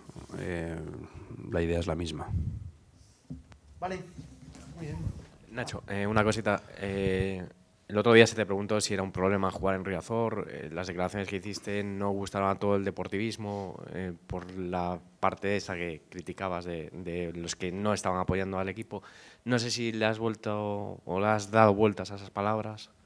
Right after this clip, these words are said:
Speaker 1: No, no, yo no he criticado a nadie. Yo lo que le dije, obviamente, pues que hay un sector que te apoya y otro, pues, que no te apoya, pero que,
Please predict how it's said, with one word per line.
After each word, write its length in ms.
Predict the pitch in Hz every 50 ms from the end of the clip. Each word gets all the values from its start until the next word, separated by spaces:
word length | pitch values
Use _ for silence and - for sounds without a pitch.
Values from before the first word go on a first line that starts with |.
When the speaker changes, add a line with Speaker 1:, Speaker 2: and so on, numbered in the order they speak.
| _ _ -
Speaker 1:
No, 380 | 113 117 117 117 117 120 117
no, 340 | 110 107 110 107 110 107 98 95 95 95 - 95 95
yo 120 | 95 98 98
no 100 | 101 104
he 40 | 95
criticado 460 | - 101 95 - - - - 95 92
a 40 | 92
nadie. 360 | 101 104 107 98 92 95 98 - - _ _ - - - - - - - - 151 110 - - - - 147 117 - 127 - - - - 90
Yo 120 | 92 87
lo 120 | 87 90 87
que 100 | 95 90
le 80 | 92
dije, 240 | 98 95 - - 101
obviamente, 560 | - 98 98 101 95 95 104 101 95 - 117
pues 200 | - - 95 -
que 100 | - 95
hay 100 | 95 95
un 420 | 98 95 98 95 98 98 98 95 92
sector 320 | - 90 - - 98 95
que 120 | - 104
te 80 | 90 101
apoya 320 | 95 92 - 110 120 123
y 60 | 113 101
otro, 240 | - - 107 104
pues, 180 | 95 - 90 -
que 100 | - 90
no 160 | 87 95 90
te 80 | - 87
apoya, 380 | 80 - - 82 82 92 110
pero 280 | 117 - 87 82 80 82
que, 220 | - - 80 82